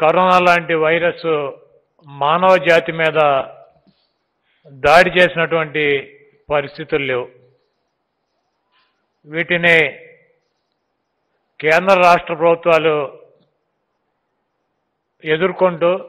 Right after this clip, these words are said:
ప్రజల్ని కాపాడుకోవటానికి శక్తి వంచన లేకుండా ఒక పక్కన కృషి చేస్తా అంటే,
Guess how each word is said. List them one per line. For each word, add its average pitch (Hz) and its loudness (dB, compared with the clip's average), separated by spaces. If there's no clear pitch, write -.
ప్రజల్ని 190 4
కాపాడుకోవటానికి 175 4
శక్తి 160 -4
వంచన 175 2
లేకుండా 160 2
ఒక 147 -4
పక్కన 175 2
కృషి 165 -6
చేస్తా 165 2
అంటే, 151 -2